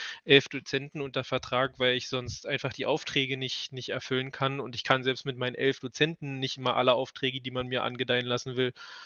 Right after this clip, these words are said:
ähm, äh, abfangen, weil's immer noch zu wenig sind.“ Finde ich jetzt nicht, dass das überheblich klingt oder dass es arrogant klingt, sondern ich find halt so ein Ding, wo man sagen muss, „Ja, Respekt, also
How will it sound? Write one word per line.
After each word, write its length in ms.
ähm, 600
äh, 140
abfangen, 600
weil's 300
immer 240
noch 160
zu 180
wenig 300
sind.“ 200
Finde 120
ich 60
jetzt 220
nicht, 380
dass 160
das 140
überheblich 680
klingt 480
oder 180
dass 220
es 100
arrogant 500
klingt, 260
sondern 220
ich 140
find 320
halt 160
so 60
ein 80
Ding, 180
wo 60
man 140
sagen 220
muss, 200
„Ja, 200
Respekt, 540
also 420